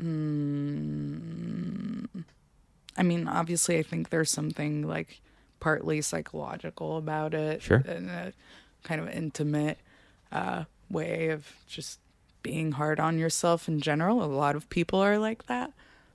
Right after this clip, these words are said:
Speaker 1: Um, but I don't know. I just feel I'm surrounded by so many people who, like, blow my mind,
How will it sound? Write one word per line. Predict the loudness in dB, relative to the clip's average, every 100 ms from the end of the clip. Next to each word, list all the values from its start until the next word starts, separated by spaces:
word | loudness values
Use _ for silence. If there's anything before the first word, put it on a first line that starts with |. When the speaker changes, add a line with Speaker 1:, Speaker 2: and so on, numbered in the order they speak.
| _
Speaker 1:
Um, | 2 2 2 -2 -6 -8 -12 _ _ _ _
but | 6 8 8 6 2 0
I | 0
don't | 4
know. | 6 8 6 6
I | 6
just | 6 6 4
feel | 8 10 12 12 8 2 _ _ -14 4
I'm | 8
surrounded | 8 8 6 6 6 4 2 6
by | 6
so | 6 4 6
many | 6 6
people | 4 0 2 6 6
who, | 6 4 4
like, | 4 2 2
blow | 2 4 4
my | 4
mind, | 2 2 0 2 -2 -4